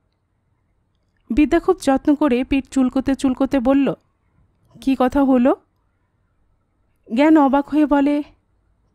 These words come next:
"কিসের কি কথা? আজ যার সঙ্গে দেখা করতে গেলে, বোন না?" জ্ঞান কিছুক্ষণ স্থির হয়ে চুপ করে রইল।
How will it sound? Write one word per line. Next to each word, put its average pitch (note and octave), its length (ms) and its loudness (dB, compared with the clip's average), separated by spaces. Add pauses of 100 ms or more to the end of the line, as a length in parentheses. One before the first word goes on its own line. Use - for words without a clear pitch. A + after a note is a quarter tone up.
(140)
"কিসের C#4 340 0
কি D4 180 0
কথা? F#3+ 360 -4 (1200)
আজ A3+ 180 0
যার B3 120 0
সঙ্গে C4 280 0
দেখা B3 240 -4
করতে C#4 260 -2
গেলে, C4+ 260 -2 (560)
বোন G#3 160 0
না?" B3 200 0 (1700)
জ্ঞান D#4 220 2
কিছুক্ষণ E4+ 420 0
স্থির C#4+ 360 -2
হয়ে D4+ 180 0
চুপ A#3 280 -2
করে A#3+ 240 0
রইল। F3+ 320 -4